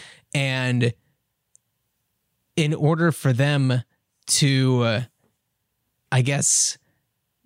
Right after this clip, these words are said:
catch this, maybe some huge terrorist or something like that,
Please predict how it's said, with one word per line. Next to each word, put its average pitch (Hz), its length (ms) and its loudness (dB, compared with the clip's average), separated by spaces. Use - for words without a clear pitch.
catch - 520 0
this, 131 720 0
maybe 147 400 2
some 135 300 0
huge 131 460 0
terrorist 180 440 0
or 139 60 0
something 135 240 2
like 131 80 -2
that, 160 300 -2